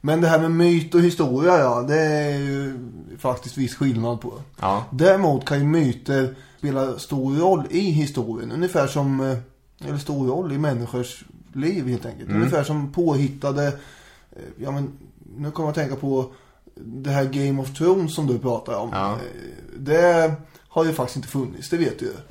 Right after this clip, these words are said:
Speaker 2: Ja,
Speaker 1: Ja, men du känner
Speaker 2: absolut.
Speaker 1: till, du känner till att det är en serie med skådespelare
Speaker 2: Ja, ja.
Speaker 1: som har andra liv i sidan av.
Speaker 2: Ja, naturligtvis.
Speaker 1: Ja. Men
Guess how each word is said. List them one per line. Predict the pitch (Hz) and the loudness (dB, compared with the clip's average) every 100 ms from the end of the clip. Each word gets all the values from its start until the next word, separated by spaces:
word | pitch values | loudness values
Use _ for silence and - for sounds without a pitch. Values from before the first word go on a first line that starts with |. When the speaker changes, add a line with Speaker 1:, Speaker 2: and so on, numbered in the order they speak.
| - | 4
Speaker 2:
Ja, | 127 120 127 - | 8 8 4 -2
Speaker 1:
Ja, | |
men | 156 165 | -2 6
du | 175 | 10
känner | 170 190 180 | 12 10 10
Speaker 2:
absolut. | 131 110 | 6 4
Speaker 1:
till, | - 160 | 0 2
du | 190 | 6
känner | 196 196 | 6 6
till | 208 196 | 6 6
att | 190 | 8
det | 160 | 6
är | |
en | 143 143 147 | 6 2 0
serie | - 165 131 151 | -4 0 2 4
med | 165 147 | 2 2
skådespelare | 175 147 123 - 135 127 160 | 2 0 0 0 0 4 6
Speaker 2:
Ja, | 160 147 | 8 6
ja. | 135 | 6
Speaker 1:
som | 151 | 4
har | 139 135 135 135 | 4 4 4 2
andra | 135 160 | 2 4
liv | 165 135 127 | 4 2 0
i | |
sidan | 123 127 135 | -2 0 2
av. | 160 120 | 2 2
Speaker 2:
Ja, | |
naturligtvis. | 127 127 151 185 135 | 0 -2 -2 -4 0
Speaker 1:
Ja. | 151 185 - - - - _ - | 0 0 -4 -18 -20 -20 _ -2
Men | 143 196 233 135 | 2 4 4 0